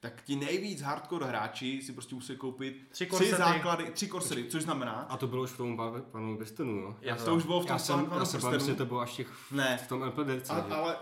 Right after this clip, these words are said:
Speaker 3: Ti
Speaker 1: jako
Speaker 3: kluci
Speaker 1: paradoxně
Speaker 3: byli
Speaker 1: na tom je, že to potřebuješ kvůli pěti kartám, jako ty vezmeš
Speaker 2: Ano.
Speaker 1: jako pět karet z toho, tam je taková ta, co odtapovává, abys mohl jako
Speaker 2: Ano,
Speaker 1: víckrát,
Speaker 2: je to tak, je to
Speaker 1: víckrát
Speaker 2: tak.
Speaker 1: jet. Takže jako, tam vezmeš pět karet,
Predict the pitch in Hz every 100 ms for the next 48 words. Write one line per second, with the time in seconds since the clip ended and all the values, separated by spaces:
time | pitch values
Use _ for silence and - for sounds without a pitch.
0 | - 113 113 117 170 170 - 101 170 170
1 | 160 147 151 143 143 135 131 131 139 131
2 | 135 - 135 123 113 110 117 127 131 139
3 | 123 123 123 151 151 151 151 - 127 120
4 | 123 165 - - - - - 127 135 131
5 | 123 123 123 127 - 127 - - 131 -
6 | 127 123 123 117 120 123 123 117 113 131
7 | 123 147 135 123 120 113 113 113 107 107
8 | 110 139 - 143 117 113 117 208 - -
9 | - _ _ _ 123 139 135 127 104 -
10 | _ - 143 143 135 104 123 117 135 143
11 | 208